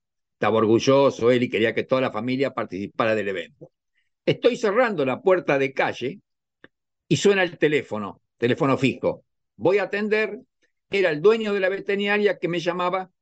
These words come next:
que decía que había una vaca que no podía parir. Vuelvo, le digo a mi padre, "Mirá, papá, me tengo que ir a La Niña".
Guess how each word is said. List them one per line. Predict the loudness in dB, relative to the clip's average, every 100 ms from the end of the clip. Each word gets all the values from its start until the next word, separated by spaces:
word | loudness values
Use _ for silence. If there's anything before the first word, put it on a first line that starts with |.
| -4
que | 0
decía | 0 2 0
que | 0
había | -2 0 -2 -2 _ _ _ _ -2
una | 0 2
vaca | -2 -4 -4
que | -2
no | 0 2
podía | 2 2 0
parir. | -10 -12 -16 _ _ -8
Vuelvo, | 2 4 4 2
le | 2
digo | 2 0
a |
mi | -2
padre, | -2 -2 -2 -6 -10 _ _ _ _ _ _ _ -2
"Mirá, | 0 0
papá, | -2 -2 0
me | 0
tengo | 0 -2 0
que | 0
ir |
a | 0
La | 0
Niña". | -4 -6 -8 -12 -18